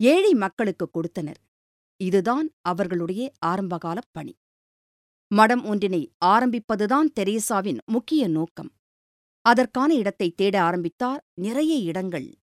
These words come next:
ஒவ்வொரு இடத்திலும் ஒவ்வொரு குறை, வசதியின்மை, ஒன்று கூட மடம் அமைப்பதற்கு ஏற்றதாக இல்லவே இல்லை. இருந்தாலும், விடாமல் தேடுதல் வேட்டை நடந்து கொண்டே இருந்தது.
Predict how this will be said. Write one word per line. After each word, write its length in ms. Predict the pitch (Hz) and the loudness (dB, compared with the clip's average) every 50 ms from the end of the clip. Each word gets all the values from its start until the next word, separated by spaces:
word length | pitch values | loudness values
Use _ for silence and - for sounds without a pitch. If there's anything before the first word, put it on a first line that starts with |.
| _ _ _ _ - 226 | _ _ _ _ 6 8
ஒவ்வொரு 400 | 262 311 320 370 392 381 349 254 | 8 8 8 6 2 4 4 4
இடத்திலும் 560 | 208 196 226 220 - 262 254 277 277 220 156 | 2 2 0 -2 -2 -2 0 2 2 0 2
ஒவ்வொரு 480 | 175 208 233 - - 330 330 269 - _ | 0 -2 -2 -2 -2 -2 -2 -2 -2 _
குறை, 400 | - 185 185 180 151 110 - - _ _ - 160 | -6 -6 -4 -4 -4 -6 -8 -14 _ _ -10 -8
வசதியின்மை, 720 | 156 156 - 202 180 175 170 165 160 160 160 175 202 240 - _ _ _ _ _ _ _ - | -6 -4 -4 -4 -2 -2 0 0 0 0 -2 -4 -4 -8 -12 _ _ _ _ _ _ _ 4
ஒன்று 360 | 196 226 262 294 294 349 339 - | 6 8 8 8 6 2 0 -2
கூட 240 | - 320 359 349 | -2 -2 0 0
மடம் 400 | 262 190 170 180 208 214 302 302 | 0 0 0 0 0 2 2 2
அமைப்பதற்கு 680 | 277 247 233 220 - - 185 185 190 165 - - 151 - - | 2 2 0 -2 -4 -4 -4 -4 -4 -6 -6 -8 -8 -8 -6
ஏற்றதாக 640 | - 165 170 214 214 - 254 233 254 262 269 302 | -4 -2 -2 -2 -2 -4 -4 -2 -2 -2 -2 -4
இல்லவே 460 | 226 165 165 175 190 214 202 226 233 | -4 -4 -4 -4 -2 -4 -4 -4 -6
இல்லை. 280 | 220 185 - - - - _ _ _ _ _ _ _ _ _ _ - | -6 -8 -10 -12 -14 -18 _ _ _ _ _ _ _ _ _ _ 2
இருந்தாலும், 580 | 254 320 359 359 339 359 359 359 330 208 135 - _ _ _ _ - 190 | 4 4 6 4 4 4 4 2 2 0 -2 -4 _ _ _ _ 0 4
விடாமல் 500 | 240 262 302 330 349 370 381 359 311 - | 6 8 8 8 8 6 4 2 0 0
தேடுதல் 400 | - 220 226 254 254 269 277 233 | 0 4 4 4 4 4 0 0
வேட்டை 340 | 185 202 208 - - 202 160 | 0 0 -2 0 0 0 0
நடந்து 340 | 151 160 170 208 247 285 302 | 0 0 0 0 0 0 0
கொண்டே 300 | - 311 302 285 302 277 | 2 2 2 2 0 -2
இருந்தது. 460 | 196 160 147 147 156 151 - - _ | -4 -6 -8 -8 -10 -12 -14 -16 _